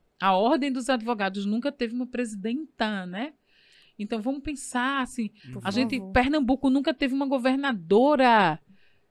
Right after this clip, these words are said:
Speaker 1: As mulheres são mais de cinquenta e três por cento da população do estado.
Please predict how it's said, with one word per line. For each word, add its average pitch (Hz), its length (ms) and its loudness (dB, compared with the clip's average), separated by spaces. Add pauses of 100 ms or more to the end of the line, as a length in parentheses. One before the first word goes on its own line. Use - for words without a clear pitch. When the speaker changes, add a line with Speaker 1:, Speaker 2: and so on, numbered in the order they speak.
Speaker 1:
As 208 160 2
mulheres 262 380 4
são 277 140 -2
mais 240 400 2
de 269 80 -4
cinquenta 269 440 -2
e 285 40 -4
três 240 320 -2
por 277 140 -8
cento 233 320 -6
da 247 100 0
população 247 480 -4
do 233 40 -4
estado. 214 580 0